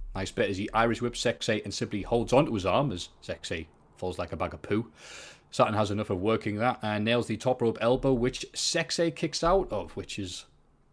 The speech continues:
I don't know, it's a hard thing to look at, considering Perry Saturn was jumping off of scaffolding and everything in W C W, and that was his big thing, but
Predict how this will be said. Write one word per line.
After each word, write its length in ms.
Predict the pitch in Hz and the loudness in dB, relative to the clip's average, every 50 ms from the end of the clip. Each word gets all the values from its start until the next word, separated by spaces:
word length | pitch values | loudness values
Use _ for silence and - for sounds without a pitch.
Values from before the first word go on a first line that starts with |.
| _ - | _ -12
I 40 | |
don't 100 | 135 117 | -10 -8
know, 140 | 92 92 113 | -6 -4 -4
it's 160 | 139 139 - | -4 -4 -4
a 80 | 127 98 | -6 -2
hard 220 | 87 107 104 95 | 0 0 0 0
thing 140 | - 104 98 92 | -2 -6 -6 -6
to 40 | |
look 240 | 92 92 98 - - | -4 -6 -4 -2 0
at, 240 | 131 143 139 - - | -2 -2 -2 -4 -12
considering 340 | - - - - 101 104 92 | -10 -8 -6 -4 -4 -4 -2
Perry 180 | - 107 101 | -2 -2 0
Saturn 360 | - - 120 110 101 107 107 98 | 0 0 0 -2 -2 -4 -8 -8
was 180 | 98 92 - | -8 -8 -8
jumping 300 | - - 120 117 110 104 | -4 -2 -2 0 0 0
off 180 | 107 101 - - | -2 -2 -2 -4
of 200 | 98 87 - 82 - - | -8 -8 -10 -14 -16 -12
scaffolding 960 | - - - - 117 107 - - 110 110 110 95 110 107 110 110 107 107 107 98 | -12 -8 -4 -2 -2 0 0 0 0 0 0 -2 0 0 0 0 -2 -4 -4 -6
and 200 | 90 85 80 90 | -6 -8 -8 -8
everything 440 | 95 104 107 98 - - 98 101 98 | -8 -8 -8 -8 -10 -8 -8 -8 -8
in 60 | 92 | -8
W 140 | - 104 95 | -8 -8 -8
C 120 | - - | -8 -8
W, 300 | 104 92 92 107 104 98 | -8 -6 -6 -6 -6 -6
and 100 | 95 90 | -6 -6
that 100 | 95 104 | -6 -6
was 120 | 104 104 - | -6 -8 -10
his 100 | 92 82 | -10 -8
big 240 | - 101 95 - - | -4 -6 -6 -6 -6
thing, 260 | - 104 107 104 92 | -6 -4 -4 -4 -4
but 180 | 85 87 - | -6 -6 -8